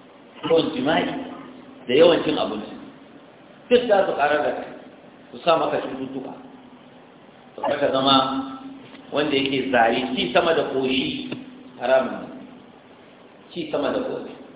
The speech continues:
Amma kuma kar ka yadda ka bar cikinka da yunwa, yadda kuma wata cutar ita ma za ta zo ta shiga. Don abun biyu ne, yunwan yana kawo cuta, koshi da yawa yana kawo cuta, me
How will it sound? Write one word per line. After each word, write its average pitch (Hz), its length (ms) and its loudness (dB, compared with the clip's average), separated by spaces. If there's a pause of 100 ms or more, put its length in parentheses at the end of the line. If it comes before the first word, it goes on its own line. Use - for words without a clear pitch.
(400)
Amma 180 400 2
kuma 190 240 2
kar 233 160 4
ka - 80 -4
yadda 180 320 2
ka 170 80 2
bar 156 240 2
cikinka - 400 -4
da 135 160 -2
yunwa, 156 400 0 (560)
yadda 160 400 0
kuma 156 160 0
wata 175 160 -4
cutar 147 320 -4
ita 151 240 -2
ma 156 160 4
za 151 80 4
ta 131 80 -4
zo 123 80 -4
ta - 160 -8
shiga. 92 200 -8 (200)
Don - 80 4
abun 165 320 0
biyu 135 160 -2
ne, 127 160 -2
yunwan 220 240 2
yana 190 240 4
kawo 160 320 4
cuta, 131 640 0
koshi 165 240 2
da 165 80 0
yawa 160 160 6
yana 147 240 0
kawo 135 240 0
cuta, 123 320 0
me - 20 0